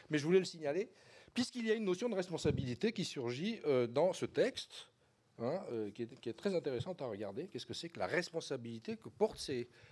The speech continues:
ces établissements qui sont quand même chargés de monter au niveau mondial pour incarner une recherche d'excellence ?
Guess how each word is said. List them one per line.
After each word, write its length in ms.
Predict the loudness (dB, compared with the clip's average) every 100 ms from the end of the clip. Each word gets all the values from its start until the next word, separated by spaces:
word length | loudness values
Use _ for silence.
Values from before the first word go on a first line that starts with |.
| -18
ces 240 | -10 -8 -2
établissements 560 | -2 -2 -6 -2 -4
qui 100 | -2
sont 160 | -4 -4
quand 140 | 0
même 160 | 0 0
chargés 420 | 2 0 2 0
de 80 | 0
monter 300 | 0 2 4
au 80 | 2
niveau 400 | 2 2 2 -2 -2
mondial 440 | 2 6 8 6 6
pour 220 | 4 4
incarner 460 | 4 0 0 -4 0
une 160 | 2
recherche 440 | 2 2 2 0 2
d'excellence ? 600 | 2 2 2 2 0